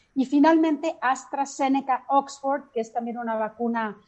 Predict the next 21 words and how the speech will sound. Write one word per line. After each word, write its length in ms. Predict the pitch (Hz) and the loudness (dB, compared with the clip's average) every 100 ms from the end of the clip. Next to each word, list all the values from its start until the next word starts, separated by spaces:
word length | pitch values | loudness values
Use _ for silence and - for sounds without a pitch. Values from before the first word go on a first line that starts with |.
| _ - | _ -8
interesante 760 | 226 214 233 233 269 254 - - | -6 -2 -2 0 -2 -2 -4 -2
con 240 | 220 214 | -2 -2
una 400 | 220 220 226 226 | -4 -4 -4 -4
tecnología 720 | 214 202 196 196 196 233 214 | -8 -8 -4 -4 -2 -2 -2
muy 340 | 214 220 240 240 | 0 -2 -2 -4
común 680 | 233 220 233 240 247 240 _ _ | -8 -6 -4 -2 -2 -4 _ _
y 120 | 226 220 | -4 -2
muy, 280 | 220 233 | 0 -2
que 140 | 233 220 | -4 -6
se 100 | 233 | -2
ha 40 | |
usado 420 | 233 240 226 214 | -2 -2 -2 -4
por 140 | - 202 | -4 0
muchos 420 | 240 294 277 240 | 2 2 -2 -4
años 300 | 233 233 226 | -4 -6 -8
para 180 | - 180 | -8 -8
hacer 220 | - 202 | -8 -8
vacunas 480 | 208 214 214 208 226 | -8 -6 -8 -8 -10
en 100 | 226 | -6
el 140 | 247 | -2
mundo. 420 | 262 285 269 349 | 2 4 2 -2